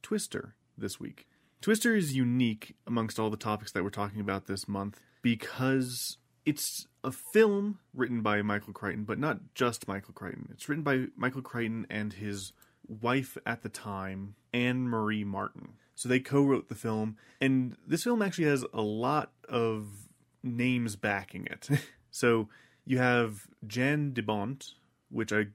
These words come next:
believe directed Speed. Then you have the producers, Ian Bruce, uh, Michael Crichton, of course,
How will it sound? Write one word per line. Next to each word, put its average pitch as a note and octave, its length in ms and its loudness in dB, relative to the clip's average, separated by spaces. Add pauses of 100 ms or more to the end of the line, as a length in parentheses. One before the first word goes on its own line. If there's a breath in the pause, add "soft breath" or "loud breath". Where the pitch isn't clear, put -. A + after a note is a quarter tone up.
(140)
believe A2 360 -2
directed G2+ 400 -2
Speed. G2+ 600 -6 (280 soft breath)
Then B2 480 4
you A#2 200 -2
have A2+ 580 0 (180)
the A2+ 120 -6
producers, B2+ 920 2 (160)
Ian B2 340 2
Bruce, A2 680 -4 (160)
uh, G2 520 0 (120)
Michael B2 240 0
Crichton, A2 480 0 (460)
of G#2+ 80 -16
course, G2+ 340 -6